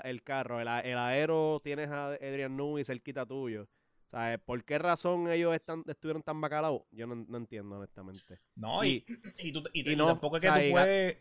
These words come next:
Speaker 2: exacto, y como tú tampoco puedes como que pinpoint en el sentido, no fue reliability necesariamente, no fue, eh, aero di-,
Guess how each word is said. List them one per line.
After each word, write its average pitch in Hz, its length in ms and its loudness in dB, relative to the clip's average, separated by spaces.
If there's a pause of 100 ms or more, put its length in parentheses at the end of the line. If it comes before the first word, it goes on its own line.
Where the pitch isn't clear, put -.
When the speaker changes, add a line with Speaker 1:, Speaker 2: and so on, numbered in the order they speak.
Speaker 2:
exacto, 143 500 -4
y 131 80 -6
como 143 240 -4
tú 139 100 -6
tampoco 175 380 2
puedes 170 240 2
como 175 180 0
que 160 80 2
pinpoint 160 640 0
en 139 120 -2
el 131 40 -2
sentido, 139 400 0
no 135 140 0
fue 147 140 2
reliability 135 880 4 (160)
necesariamente, 131 960 -2
no 110 100 -2
fue, 127 720 4 (460)
eh, 107 520 -8
aero 139 640 8
di-, 131 180 -2